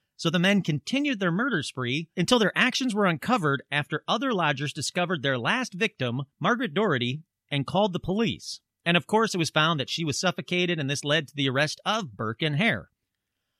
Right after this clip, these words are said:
But anyhow, this episode isn't about Burke and Hare, it's about those vaults, so let's get back to 'em. Now, it's estimated that dozens of men, women, and children succumbed to disease in the vaults. They were poor ventilated. In fact, families of up to ten people crammed into the small underground rooms,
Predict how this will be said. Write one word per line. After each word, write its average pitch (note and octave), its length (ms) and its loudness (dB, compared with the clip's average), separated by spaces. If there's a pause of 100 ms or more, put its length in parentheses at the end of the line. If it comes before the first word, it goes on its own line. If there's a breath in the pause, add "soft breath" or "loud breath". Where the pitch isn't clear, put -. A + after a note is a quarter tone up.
(200)
But F3 160 6
anyhow, D#3+ 520 4
this G3 200 0
episode E3+ 340 4
isn't A3+ 180 4
about B2+ 260 4
Burke A2+ 200 0
and G#2+ 80 -2
Hare, D#3 200 4
it's A#3 100 -2
about B3 260 0
those A3+ 220 2
vaults, D#3 340 4
so D#3+ 60 -2
let's A3 160 0
get G#3 160 -2
back E3 240 0
to A#2 180 0
'em. D#2 180 -12 (580)
Now, F3+ 140 2
it's A#3+ 140 -2
estimated G3+ 520 2
that A2+ 260 -4
dozens G#3 400 2
of B2+ 140 0
men, G#3 500 2
women, G#3+ 320 2 (120)
and A#3 280 0
children C3 500 0
succumbed F#3+ 500 0
to E3+ 60 -2
disease D#3 640 2
in D#3+ 120 0
the D3+ 80 2
vaults. D#3 500 0 (180)
They E3 80 0
were C3+ 100 0
poor G3+ 280 2
ventilated. G#3 800 2
In D3+ 80 -6
fact, G3+ 320 4 (100)
families A#3 400 2
of D#3 100 2
up F3+ 140 -2
to D3 120 -2
ten C#4 440 0
people C#3+ 400 0
crammed G3 380 0
into E3+ 140 2
the B2 100 -2
small F#3 440 0
underground D#3 560 0
rooms, C3 460 0